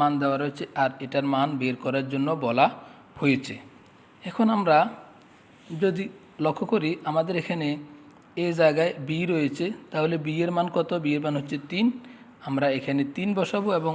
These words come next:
উপরে কিউব থাকবে। আর আমাদের এখানে বি রয়েছে, লক্ষ্য করুন, এখানে বি রয়েছে, বি এর জায়গায় তিন আমরা বসিয়ে দিলাম এবং এখানে আমাদের এ রয়েছে, এ জায়গায় আমাদের টু, টু মানটা আমরা এখানে বসিয়ে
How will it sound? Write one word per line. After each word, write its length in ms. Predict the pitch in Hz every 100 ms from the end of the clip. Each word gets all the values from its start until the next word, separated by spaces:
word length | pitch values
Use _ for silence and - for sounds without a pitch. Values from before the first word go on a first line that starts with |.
| 156
উপরে 220 | 147 151 143
কিউব 160 | 147 147 -
থাকবে। 260 | 160 180 269 - - - - - - - - 135
আর 80 | 135 143
আমাদের 280 | 147 151 160
এখানে 340 | 143 175 165 170 175 175 135
বি 120 | 147 165 175
রয়েছে, 380 | 170 170 - 208 247 - - - - - - - 143
লক্ষ্য 200 | 135 156 156
করুন, 220 | 165 170 -
এখানে 240 | 139 165 175 156
বি 80 | 160
রয়েছে, 420 | 165 175 165 - 185 151
বি 100 | 147 156
এর 60 | 165
জায়গায় 240 | 160 160 -
তিন 140 | 196 240 - 156
আমরা 200 | 147 156 147
বসিয়ে 280 | 139 175 165
দিলাম 220 | 175 214 240 - - - - - - 147
এবং 180 | 143 143 143
এখানে 260 | 131 151 156 147
আমাদের 280 | 151 147 165 160 156
এ 20 | 151
রয়েছে, 360 | 156 170 170 196 202 - 156
এ 20 | 151 147
জায়গায় 260 | 147 147 143
আমাদের 240 | 147 160 -
টু, 120 | - 165 185 -
টু 100 | 170 160
মানটা 240 | 147 143 151
আমরা 140 | 147 147
এখানে 240 | 139 156 165 226 - - - -
বসিয়ে 320 | 139 123 165